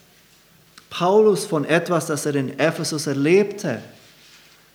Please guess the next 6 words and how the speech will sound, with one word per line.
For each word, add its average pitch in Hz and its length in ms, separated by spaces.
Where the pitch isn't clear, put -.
Und 147 120
Paulus 208 340
schreibt 214 540
übrigens 226 640
diesen 170 400
Brief 208 480